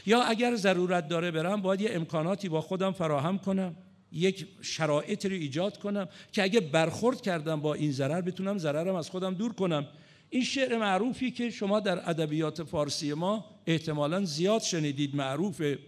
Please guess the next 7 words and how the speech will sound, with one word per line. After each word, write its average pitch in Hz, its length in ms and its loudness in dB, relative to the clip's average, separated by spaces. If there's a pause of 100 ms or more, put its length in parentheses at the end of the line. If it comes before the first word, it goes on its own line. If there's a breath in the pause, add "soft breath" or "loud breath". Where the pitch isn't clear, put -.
(640 loud breath)
«گر 170 240 8
تو 220 280 0
را 240 240 6
طفلی 233 640 2
بگوید 202 840 2
کای 208 220 2
فلان، 175 680 2